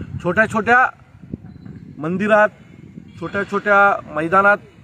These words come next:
पंचवीस, पंचवीस, पन्नास, पन्नास जोडप्यांचे विवाह त्यावेळेला आम्ही केले होते आणि एकत्र यायचं नव्हतं, त्यामुळे तशा पद्धतीने गेल्या वर्षी आम्ही केलं होतं. यावर्षी पुन्हा आम्ही आत्ता अकराशे जोडप्यांचा विवाह करण्याचा आमचा मानस होता.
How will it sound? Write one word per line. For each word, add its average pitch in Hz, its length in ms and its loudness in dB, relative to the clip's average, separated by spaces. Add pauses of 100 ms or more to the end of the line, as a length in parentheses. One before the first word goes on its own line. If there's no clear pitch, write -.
(340)
पंचवीस, 175 300 -10
पंचवीस, 190 320 -8
पन्नास, 180 280 -4
पन्नास 190 320 -4
जोडप्यांचे 180 560 -2
विवाह 170 460 2
त्यावेळेला 165 460 2
आम्ही 165 140 -2
केले 151 260 -8
होते 160 280 -8 (560)
आणि 165 520 -12
एकत्र 220 380 -4
यायचं 190 320 0
नव्हतं, 127 240 -6
त्यामुळे 143 380 -12
तशा 151 180 -6
पद्धतीने 170 480 -6
गेल्या 160 280 -4
वर्षी 165 220 -4
आम्ही 160 160 -4
केलं 151 160 -8
होतं. 147 140 -6 (420)
यावर्षी 202 340 0
पुन्हा 226 500 2 (280)
आम्ही 196 320 -10
आत्ता 185 540 -2
अकराशे 208 480 -2
जोडप्यांचा 190 560 -4
विवाह 180 380 0
करण्याचा 170 640 0 (360)
आमचा 147 220 -4
मानस 156 320 0
होता. 170 300 -4